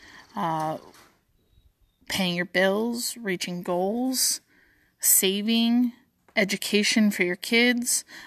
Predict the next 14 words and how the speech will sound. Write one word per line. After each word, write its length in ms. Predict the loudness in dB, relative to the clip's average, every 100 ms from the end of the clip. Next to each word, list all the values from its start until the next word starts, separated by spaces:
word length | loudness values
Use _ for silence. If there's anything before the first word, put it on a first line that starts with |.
| -6
addressing 640 | -6 -2 0 0 2 0
people 340 | 0 0 4 4
who 160 | 2
have 220 | 2 0 0
opinions 800 | -8 -2 6 10 10 10 8 6
about 340 | 6 6 6
your 140 | 4
money 280 | 4 4 4
but 200 | 2 -2
aren't 320 | -2 -2 -2 -4
paying 380 | -2 0 0
your 160 | -2 -6
bills. 680 | -6 -2 2 2 2 0 -4 _ -20 -20 -20 -20 -20 _ _ -20 -2
Um, 880 | 2 2 2 2 0 -2 -6 -10